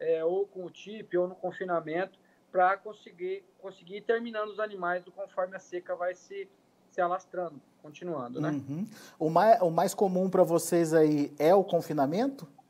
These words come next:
Speaker 2: ou é a tip?
Speaker 1: É, na, na nossa região, região sudoeste, principalmente a tip, né? Nós temos alguns confinamentos,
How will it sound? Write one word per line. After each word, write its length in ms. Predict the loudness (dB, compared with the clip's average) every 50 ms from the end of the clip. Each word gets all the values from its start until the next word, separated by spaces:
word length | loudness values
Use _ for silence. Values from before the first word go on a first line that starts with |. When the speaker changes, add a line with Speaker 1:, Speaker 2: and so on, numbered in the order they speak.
| _ _ _ _ _ 4
Speaker 2:
ou 120 | 6 6
é 80 | 8 6
a 40 | 6
tip? 460 | 4 0 -4 -4 -4 -6 -10 -16 -20 _ _ _ _ _ _ _ _ _ _ _ _ _ _ _ _ _ _ _ _ _ _ _ _ 0
Speaker 1:
É, 200 | 2 2 2 2
na, 140 | 0 -4 -8
na 220 | -6 -6 -6 -4
nossa 340 | -4 -2 -2 -2 -2 -4 -6
região, 260 | -10 -8 -8 -8 -8 -8
região 200 | -8 -10 -14 -16
sudoeste, 540 | -16 _ _ -4 -2 0 0 0 -2 -6 _
principalmente 640 | _ -18 -18 -18 -14 -14 -14 -12 -12 -14 -10 -8 -8
a 80 | -8 -8
tip, 460 | -10 -16 -16 -16 -16 -14 -14 -10 -6
né? 220 | -4 -4 -4 -6 _ _ _ _ _ _ _ _
Nós 180 | -4 -4 -4 -2
temos 340 | 0 0 2 2 2 2 2
alguns 460 | 0 0 0 -4 -6 -8 -8 -8 -12
confinamentos, 1000 | -14 -16 -14 -14 -12 -10 -8 -6 -6 -4 -4 -4 -4 -6 -6 -8 -14 -20 -20 _